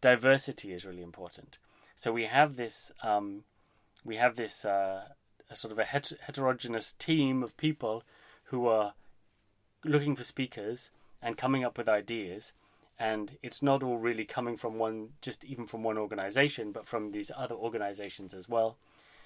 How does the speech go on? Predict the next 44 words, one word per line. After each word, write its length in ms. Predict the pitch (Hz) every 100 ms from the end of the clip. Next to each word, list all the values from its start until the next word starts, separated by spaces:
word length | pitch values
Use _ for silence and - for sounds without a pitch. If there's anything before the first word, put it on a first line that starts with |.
| -
and 80 | -
people 240 | 131 127
from 200 | - 110
different 260 | 110 120 101
perspectives, 480 | 110 131 120 120 110
and 100 | 101
we 80 |
get 360 | 98 123 120 -
kind 220 | - 107
of 160 | 104 - _ _ _ -
guest 300 | 117 - -
people 300 | 117 110 113
in 200 | 127 123
every 280 | 110 110 107
year 360 | 123 131 127
and 100 | 110
bring 200 | 117 113
new 140 | 113 120
people 260 | 127 - 113
in 120 | 113
every 200 | 107 107
year 220 | 117 123
and 120 | 113
coming 240 | - 120 110
with 140 | 107
their 180 | 107 104
ideas. 520 | 101 117 101 87 - _ _ _ _ _ -
And 440 | 113 113 107 107 - _ _ _ _ - - -
we're 160 | 120 127
not 260 | 160 156 -
always, 760 | 127 135 127 101 98 117 123 - _ -
like, 300 | 113 117 - - -
all 380 | 147 139 131 139 -
aligned 460 | 117 117 139 147 110
with 160 | 98
each 220 | 90 -
other 280 | 92 82 82 - _ -
in 120 | 117 107
terms 280 | 117 113 110
of 160 | 98
what 160 | 131 117
we 220 | 120 131
think 500 | - 147 110 113 - _ _ _
is 360 | 120 104 -